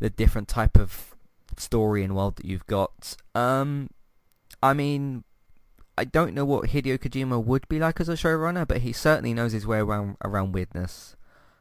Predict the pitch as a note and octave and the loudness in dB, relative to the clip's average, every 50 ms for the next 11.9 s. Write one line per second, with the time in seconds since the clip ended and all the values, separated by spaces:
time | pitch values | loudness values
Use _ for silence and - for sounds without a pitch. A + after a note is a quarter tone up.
0 | _ - - - - G2+ G2 F#2+ F#2+ - - G#2+ G#2 G#2 - - A#2 G#2 G2 G2+ | _ -20 -20 -6 -4 -2 0 0 0 0 0 0 -2 0 0 0 0 0 0 0
1 | G2+ C#2+ F2+ - - F2+ F2+ F2+ F#2 F#2 - - F#2 - - G2+ G2+ G2 F#2+ F#2+ | 0 0 -2 -2 -2 -2 -2 -2 -2 -4 -2 -4 -6 -4 -2 -2 -2 0 0 0
2 | F#2 F#2+ F#2+ F#2 F2+ F2+ F2+ F2+ - - - - - - _ _ _ _ - - | 0 0 0 0 0 -2 -2 -4 -6 -8 -14 -20 -20 -20 _ _ _ _ -20 -20
3 | - - - - - - - - A2 G2 - - G2+ - - - - - - - | -20 -20 -18 -16 -14 -12 -10 -6 -4 -4 -2 0 -2 4 4 4 4 4 -4 -6
4 | G2 G2 F#2+ - - - - - - - - - - - - - - - - - | -4 -4 -4 -6 -8 -12 -14 -14 -14 -16 -20 -20 -20 -20 -20 -16 -12 -6 -2 0
5 | F#2+ G2+ - - A#2 A#2 B2 C#3+ D#3 D#3 - B2 A#2 - A2+ - - C3+ A#2+ A2 | 0 0 2 2 0 0 0 0 -2 2 4 4 4 4 2 -2 0 0 0 0
6 | G#2+ G2 A2 G#2 A2 G2+ G2+ G2 G2+ G2+ - F#2+ - - - F#2 - - F#2+ F#2 | 0 -2 -2 -2 0 -2 0 -2 -2 -2 -4 -8 -6 -6 -6 -6 -4 -4 -4 -2
7 | F2+ F2+ F2+ F2 F#2 F#2 F2+ F2+ F2+ F2 E2+ - - F2+ F2 F#2 F2+ F#2 - - | -2 -2 -4 -4 -4 -4 -2 -2 -2 -4 -4 -6 -6 -6 -4 -4 -4 -4 -2 -4
8 | - F#2 F2+ F2+ F2 - F2+ F2 F2 - - - - - - - - _ _ - | -4 -4 -4 -6 -4 -2 0 0 0 -2 -4 -12 -18 -18 -20 -20 -20 _ _ -10
9 | - - A2 G#2 - - - A2+ A2+ A2+ A2 G#2 G#2 G2+ G2 G2 - - - _ | -4 -4 -4 -4 -2 0 0 2 2 2 -2 -4 -4 -6 -6 -8 -10 -14 -20 _
10 | _ _ _ _ - - F#2+ - - - - - - - - D3+ C#3 C3+ A#2+ A2+ | _ _ _ _ -20 -16 -14 -14 -14 -14 -6 -6 -4 -2 0 -2 -2 -2 -2 -4
11 | G#2+ - A2 G#2 G#2 G2+ F#2+ - - G2+ F#2 F#2 F#2 F2+ - - - | -4 -4 -6 -6 -4 -4 -4 -4 -4 -4 -6 -6 -10 -12 -14 -18 -20